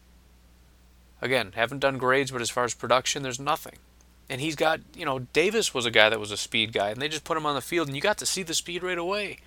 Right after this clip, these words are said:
You know, the defender would get blown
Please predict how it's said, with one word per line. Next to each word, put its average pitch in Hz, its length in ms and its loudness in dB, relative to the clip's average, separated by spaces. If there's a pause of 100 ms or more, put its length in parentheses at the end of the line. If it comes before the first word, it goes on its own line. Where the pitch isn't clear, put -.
(1120)
You 123 60 0
know, 151 120 4
the 151 100 0
defender 147 580 2
would 127 220 -6 (160)
get 139 240 -2
blown 143 580 2